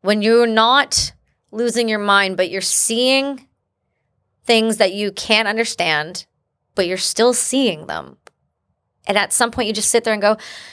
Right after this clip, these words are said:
"All right, I guess this is what I is, I am now. I guess this is what I see. This is how I feel. I guess this is my life, and that's okay."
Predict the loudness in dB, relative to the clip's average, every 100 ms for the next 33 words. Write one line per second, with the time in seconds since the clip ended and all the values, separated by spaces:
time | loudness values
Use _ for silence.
0 | -12 0 2 4 2 0 -2 -4 -4 0
1 | 2 4 4 2 2 0 0 0 0 0
2 | -2 -2 -2 -4 -6 -2 0 2 0 -2
3 | -2 -2 -4 2 2 2 2 4 4 2
4 | 0 -2 -4 -4 0 2 4 2 0 -2
5 | -2 0 -2 2 0